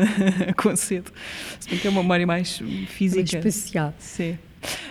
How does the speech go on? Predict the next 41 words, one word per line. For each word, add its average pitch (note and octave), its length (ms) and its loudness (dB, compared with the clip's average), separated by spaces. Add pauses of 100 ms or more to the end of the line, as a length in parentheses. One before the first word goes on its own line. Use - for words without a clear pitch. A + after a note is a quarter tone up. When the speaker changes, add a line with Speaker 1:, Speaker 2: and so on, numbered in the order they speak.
(220)
Speaker 1:
Falava G3+ 340 4
aí G#3 120 8
de, F#3+ 180 4
da F#3+ 100 6
importância G3 500 6
da F3+ 80 6
observação F#3 480 2
dos, E3 360 0
dos D#3 200 0
atores E3+ 300 6
Speaker 2:
Sim. D#3+ 40 6
Speaker 1:
mais D#3+ 240 4
velhos. E3+ 720 0
Eh, E3+ 440 0 (520)
nós G#3 200 8
estamos G#3 200 8
a G3+ 40 8
gravar F#3+ 200 8
esta F#3+ 160 4
conversa F3 400 6
no E3+ 100 6
Salão F3 300 8
Nobre E3+ 320 8
do, E3 500 0
do F3+ 280 0
Teatro E3 280 2
Nacional. E3 560 4
Algum F3+ 300 8
destes F#3 240 6
quatro G3+ 360 2
rostos F3+ 460 6
de E3 80 4
mulheres F3 440 6
que - 100 2
nos F3 160 4
contemplam, E3+ 720 2 (500)
eh, D#3+ 280 2
foi E3+ 320 2
importante E3+ 500 2
para F3+ 160 2
si? F3 300 -4